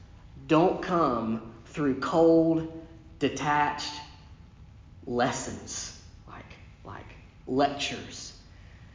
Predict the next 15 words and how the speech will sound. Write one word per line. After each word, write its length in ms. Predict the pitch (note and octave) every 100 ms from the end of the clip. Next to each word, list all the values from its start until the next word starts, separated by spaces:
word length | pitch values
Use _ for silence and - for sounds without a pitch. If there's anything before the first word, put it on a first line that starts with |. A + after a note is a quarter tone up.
| -
They 120 | - C#3
come 600 | - F#3 F3+ F#3 F#3+ F3+
through 160 | E3
the 100 | C#3
schoolhouse 800 | B2+ - D#3+ D#3 D#3 D3+ C3+ C3
of 160 | A2+ -
pain. 420 | - A2+ F#2+ F2+ F#2 - - - - - - - - - - - -
But 100 | D3+
on 140 | D#3+
the 160 | D3+ D#3+
other 240 | E3+ F#3
side 440 | - - C#3 C#3+
of 140 | C#3 A2+
that 280 | B2 A#2+ -
pain 460 | C3 A2+ F2+ F2+